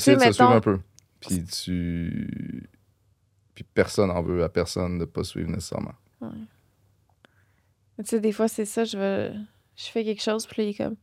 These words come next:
Speaker 2: T'as-tu texté telle personne ? T'as-tu, euh, appelé telle personne ? T'as-tu checké avec telle personne ? »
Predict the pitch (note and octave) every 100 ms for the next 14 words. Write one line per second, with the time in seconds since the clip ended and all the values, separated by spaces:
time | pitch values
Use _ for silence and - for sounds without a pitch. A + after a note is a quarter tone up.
0 | _ _ - C4 - D#4 - D4+ D4 C#4
1 | C4 C#4+ C#4+ C4 - D#4 D#4+ D4 C4+ -
2 | D4 D4+ D4 C#4+ D4+ D#4+ _ C4 B3 -
3 | - D4+ D#4+ D#4 D4+ C#4+ C4+ C#4+